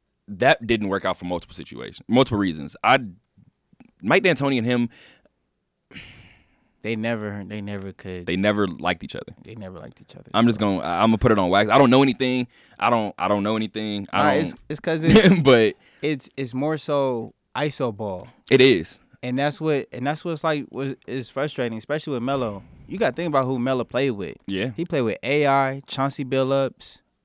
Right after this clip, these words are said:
Speaker 2: J R Smith, and then he went to New York with Iman Shumpert,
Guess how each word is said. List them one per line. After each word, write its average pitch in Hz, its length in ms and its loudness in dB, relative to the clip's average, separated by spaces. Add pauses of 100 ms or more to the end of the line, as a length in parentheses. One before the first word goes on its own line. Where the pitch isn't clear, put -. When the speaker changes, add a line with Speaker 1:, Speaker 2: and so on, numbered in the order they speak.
(640)
Speaker 2:
J 117 180 -2
R 135 140 2
Smith, 139 480 -4 (1040)
and - 120 -4
then 143 80 2
he 156 80 4
went 143 160 2
to 123 80 -4
New 123 100 0
York 147 400 2 (1400)
with 123 300 0
Iman 139 340 4
Shumpert, 156 600 -2